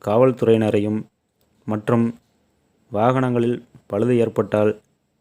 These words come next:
கிரேன் உதவிகளும் ஏற்பாடு செய்துள்ளனர். இருபத்தி நாலு மணி நேரமும் செயல்படும்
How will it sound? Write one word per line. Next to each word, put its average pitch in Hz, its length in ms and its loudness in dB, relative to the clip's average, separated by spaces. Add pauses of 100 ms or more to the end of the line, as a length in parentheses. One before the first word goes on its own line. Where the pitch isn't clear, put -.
(140)
கிரேன் 123 280 2
உதவிகளும் 113 640 -2 (280)
ஏற்பாடு 110 420 2
செய்துள்ளனர். 101 580 0 (1400)
இருபத்தி 123 400 0
நாலு 123 220 6
மணி 113 180 2
நேரமும் 117 440 0
செயல்படும் 107 600 2